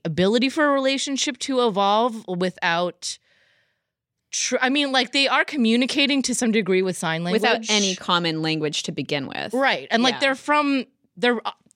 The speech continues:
Speaker 1: different species, obviously,
Speaker 2: Yeah.
Speaker 1: but they manage to kind of tap into this more universal curiosity and empathy for another living being.
Speaker 2: Mm-hmm.
Speaker 1: And I feel like that's, this movie de-,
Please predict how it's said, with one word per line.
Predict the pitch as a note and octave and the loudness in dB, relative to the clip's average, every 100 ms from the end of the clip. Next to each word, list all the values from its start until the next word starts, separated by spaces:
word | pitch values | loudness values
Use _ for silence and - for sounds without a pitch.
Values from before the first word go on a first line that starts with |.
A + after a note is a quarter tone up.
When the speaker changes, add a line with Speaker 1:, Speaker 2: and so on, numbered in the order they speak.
| - | -2
Speaker 1:
different | A#3+ C4 - - | -2 0 -2 0
species, | - - G#3+ G#3 C#3+ A#2 | -2 2 2 2 -2 -2
obviously, | F3 F3 D3+ C#3 - B2 D3 | 0 2 2 -2 -2 -4 -2
Speaker 2:
Yeah. | E3+ | -2
Speaker 1:
but | - | 2
they | G#3 | 2
manage | G3 G3 G3+ G#3 E3+ - | 4 4 4 2 2 0
to | - F#3 | 0 -2
kind | - F#3 F3 | 0 0 2
of | E3 D3 - _ _ _ - | 0 0 -14 _ _ _ -14
tap | - G3 F3+ | -2 -2 -2
into | F3+ E3+ G3 | -4 -2 -2
this | E3+ E3 | -2 -2
more | F#3 F3 | 0 -2
universal | E3 D#3 E3 D#3 D#3 D#3 - D3+ C#3+ C#3+ _ _ _ _ - | -2 -2 -2 0 0 -2 -2 -4 -4 -6 _ _ _ _ -4
curiosity | F#3 F3 D#3 D3+ - D#3 | 0 2 4 2 0 -2
and | D3 - | -2 0
empathy | D#3+ F#3 F#3 G#3 | 0 0 0 -2
for | - F#3 | 2 2
another | D#3 D3+ D3+ D#3 D3 - | 2 2 2 0 -2 -4
living | D#3+ D3+ D3+ C#3+ | -2 0 -2 -4
being. | C#3+ D#3 F#3+ B3 | -4 -2 -2 -2
Speaker 2:
Mm-hmm. | C#4 F#3 F3 C3+ D#3 | -4 -6 -6 -6 -4
Speaker 1:
And | G3 | 2
I | G#3 | 2
feel | - E4+ | 4 2
like | E4+ - | 2 2
that's, | A#3 - | 0 0
this | F#3 F3 F#3+ | -2 0 4
movie | G3 E3 D3+ | 4 4 2
de-, | D3+ | 2